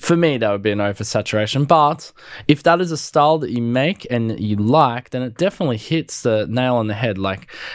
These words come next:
it really does give you what you need. You just have two knobs to do the job. With two knobs to regulate all the effects it produces, Dirty Tape makes it simple to add lo-fi vintage vibes to your mix. The Dirt and Drive controls based on the Dirt and Drive section of Softube Tape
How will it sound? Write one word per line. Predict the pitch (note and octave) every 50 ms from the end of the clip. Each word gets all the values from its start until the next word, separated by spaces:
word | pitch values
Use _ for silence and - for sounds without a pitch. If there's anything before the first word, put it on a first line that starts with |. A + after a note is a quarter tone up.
| - -
it | C3 C#3
really | D3+ F#3 F#3+ F3 C#3+
does | B2+ C#3 C3 C3 B2+ B2
give | - - C3+ B2
you | B2 B2 A#2
what | A#2 E2
you | F#2+
need. | A2 G#2+ G#2+ G#2+ G#2+ A2 - - - _
You | -
just | D3+ A3 G#3 -
have | D3+ A#2+ A2+
two | - - - F3
knobs | E3+ D#3+ D3+ C#3 - -
to | C#3+
do | C3+ C3 B2+
the | A#2+
job. | G#2+ - - A2+ A2 A2 G#2+ G#2+ A2
With | A2 G#2 - _
two | - - - G3 F#3
knobs | F3 D#3+ D3+ D3 - -
to | C#3
regulate | C3 B2+ B2+ B2+ B2+ A#2+ A#2+ B2 -
all | - E3+ G3
the | F3+ F3+
effects | D#3+ - - D3+ C#3+ C#3 - -
it | A2
produces, | G#2+ A#2 A2 - B2+ A2+ - - B2 A#2+ - - - - - -
Dirty | - F3+ F3
Tape | D#3+ - D#3+ C#3+ B2+
makes | D3 C#3 - -
it | A#2 F#2+
simple | - - - F3 F3 E3+ - -
to | - C3+ -
add | A#2+ A#2+ A#2+
lo-fi | A#2+ B2 C3+ D3+ D#3 - - C#3 C3
vintage | A#2+ A#2+ B2 A#2+ A#2+ - - A#2 A2+ -
vibes | - G#2+ G#2+ G#2+ G#2+ - -
to | - G2+
your | F#2+ G2+
mix. | A2 C3+ D3+ D3+ D#3 - - - - - - -
The | - C3
Dirt | A#2+ A2 C#3 C#3 D3 D#3 D#3 -
and | - C3 C3+ C#3 C#3 C3+
Drive | - B2 B2 C3 C#3 C#3 -
controls | - D3 C3+ - - C#3 C#3 C#3+ -
based | _ D3+ C#3+ C#3+ - -
on | E3 E3
the | D#3
Dirt | C3+ - B2+ A#2+
and | G2+ A#2+
Drive | - A2+ A2+ A2
section | - - F#3 F3+ - - F#3+ F3+ -
of | B2+ B2 A#2
Softube | - - A#2+ A2 - - - A#2+ A#2 A2+ -
Tape | - - A2+ G#2+ -